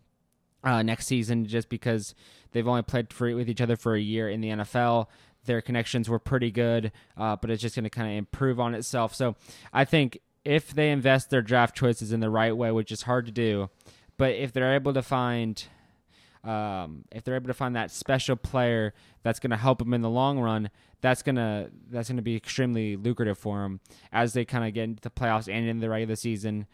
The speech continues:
especially with a second-year head coach to kind of prove that he can make a bigger run with this team. A lot of that's gonna rest on Jalen Hurts' shoulders to get better than he was last season, especially in the regular season, because we talked about how his passing game, the, his, some of the passes were just kinda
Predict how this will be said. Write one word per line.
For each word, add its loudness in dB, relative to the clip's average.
especially 2
with 4
a 2
second-year -2
head -4
coach 0
to -2
kind 0
of -4
prove 0
that 0
he 4
can -4
make -2
a -4
bigger -2
run 0
with -4
this -2
team. -2
A -2
lot 8
of 8
that's 4
gonna -2
rest -6
on -2
Jalen -2
Hurts' -2
shoulders 0
to -2
get -4
better 0
than -2
he -2
was -2
last 0
season, -2
especially -4
in -4
the -4
regular -2
season, -6
because -12
we -10
talked -6
about -2
how -6
his -2
passing 0
game, 0
the, -2
his, -8
some -4
of -2
the -2
passes -4
were -8
just -14
kinda -6